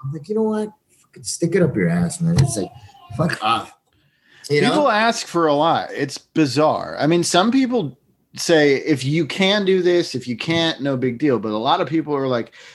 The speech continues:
Speaker 2: "Yeah, you need to do all these things, and we want you to edit it together, and we
Speaker 1: Yeah,
Speaker 2: want,"
Speaker 1: so
Speaker 2: it's
Speaker 1: they
Speaker 2: like
Speaker 1: could,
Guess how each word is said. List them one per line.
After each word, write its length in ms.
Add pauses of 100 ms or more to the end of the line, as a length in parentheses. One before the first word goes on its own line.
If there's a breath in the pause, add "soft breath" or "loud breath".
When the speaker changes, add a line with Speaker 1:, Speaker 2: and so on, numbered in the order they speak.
Speaker 2:
"Yeah, 220
you 120
need 180
to 60
do 140
all 180
these 220
things, 320
and 80
we 80
want 480
you 220
to 200
edit 240
it 160
together, 760
and 220
we 100
Speaker 1:
Yeah, 180
Speaker 2:
want," 140
Speaker 1:
so 120
Speaker 2:
it's 100
Speaker 1:
they 60
Speaker 2:
like 240
Speaker 1:
could, 60